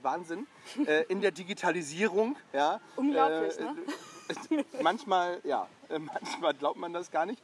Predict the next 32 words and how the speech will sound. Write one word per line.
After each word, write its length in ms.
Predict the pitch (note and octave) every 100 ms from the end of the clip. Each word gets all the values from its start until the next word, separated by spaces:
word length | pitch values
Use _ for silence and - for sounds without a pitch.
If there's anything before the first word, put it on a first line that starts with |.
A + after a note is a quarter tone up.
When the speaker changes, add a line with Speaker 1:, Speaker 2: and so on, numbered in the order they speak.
| - - - -
Speaker 1:
äh, 180 | D#3+ -
aber 180 | D#3 C3+
auch 180 | D3+ -
ein 80 | F3+
Thema, 340 | C#3 C3 A#2+
äh, 180 | G#2+ A#2+
was 160 | A#2+ -
die 120 | A2
F 100 | A#2
D 140 | -
P, 240 | - C#3+ B2
äh, 280 | A2+ A2 G#2
sehr 200 | B2 A#2+
weit 140 | B2
Speaker 2:
Mhm. 40 |
Speaker 1:
oben 220 | E3 D#3+ G2+
auf 140 | G2+
der 100 | G#2
Agenda 300 | G2+ F3 A2+
stehen 200 | - G#2
hat, 240 | A#2+ -
äh, 140 | B2 A#2
ganz 300 | A2 A2 -
lustigerweise, 640 | C#3+ - A2 G#2+ B2+ F#3+
aber 140 | B2+ B2+
darauf 140 | C3
Speaker 2:
Genau. 80 | B3+
Speaker 1:
wollte 100 | C#3
ich 80 | C#3
gar 80 | C#3
nicht 100 | C3+
hinaus. 300 | C3 D3